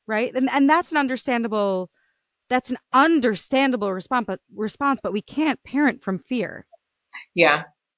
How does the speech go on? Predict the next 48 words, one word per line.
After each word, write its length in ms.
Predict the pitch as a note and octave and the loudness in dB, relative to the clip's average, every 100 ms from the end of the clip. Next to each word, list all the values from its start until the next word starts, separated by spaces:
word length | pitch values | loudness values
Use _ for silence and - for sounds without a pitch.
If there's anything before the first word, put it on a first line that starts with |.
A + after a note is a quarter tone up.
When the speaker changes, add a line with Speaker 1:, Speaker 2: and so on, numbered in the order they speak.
| _ _ - | _ _ -4
Speaker 2:
And 100 | A#3+ | 0
you 100 | E4+ | 0
parent 200 | F#4 G4 | 0 -2
out 80 | E3+ | -4
of 120 | D#3+ | -4
a 20 | |
bunch 180 | F3+ A#3 | -4 -4
of 60 | |
different 240 | E3 D#3+ - | -8 -10 -12
fears. 340 | C#3 B2+ C3+ | -10 -8 -6
I 80 | - | -6
deal 160 | F#3+ G#3+ | -4 -2
with 80 | F#3+ | 0
a 40 | |
lot 140 | E3 | 0
of 100 | E3+ | 0
parents 280 | F#3+ E3+ E3 | -4 -4 -6
who 60 | E3 E3+ | -12 -6
parent 240 | D#3 D3 | -4 -2
out 140 | C#3+ | -4
of 60 | C#3 | -4
racism-related 800 | C3+ C#3+ D3+ D#3 D3+ D#3+ D#3 D#3 | -6 -8 -10 -10 -8 -6 -6 -6
fear, 480 | D#3 D3+ D3 D3+ D3 - - | -6 -4 -2 -4 -6 -20 -18
Speaker 1:
Mm. 200 | A3 A3+ F3 _ - | -14 -14 -14 _ -10
Speaker 2:
gender-related 640 | D#3+ E3 E3 E3 E3 D#3+ E3 | -6 0 2 2 2 -2 -6
fear, 440 | - E3 D#3 D#3+ | -4 0 0 0
whatever. 280 | D#3+ F3 F#3 | 0 0 -2
You 140 | F#3 | -6
see 160 | F#3 F#3+ | -6 -2
those 180 | F3 E3 | 0 0
videos 600 | D#3+ F3 E3+ E3 E3+ E3 | -2 0 2 4 2 0
and 120 | D#3+ | -6
they're 160 | D#3+ D#3+ | -6 -2
like, 300 | D#3 D3 - _ - | 0 -2 -6 _ -6
guys 320 | E3 E3+ F3 | -2 -2 -4
<laughs> 160 | E3+ | -4
are 60 | F3+ | -2
like, 160 | E3 E3+ | -2 0
they 80 | E3 | 0
don't 180 | E3 D#3+ | 0 -2
want 160 | E3 | -2
daughters. 400 | D3 D3 E3 E3 E3+ | 0 0 0 -2 -2
And 80 | |
I'm 120 | E3 E3 | -2 -2
like, 160 | D#3+ | -2
"Why 180 | A3 C#4 | 0 0
is 200 | C4 B3+ | -2 -6
that? 260 | E3 C3+ | -4 -2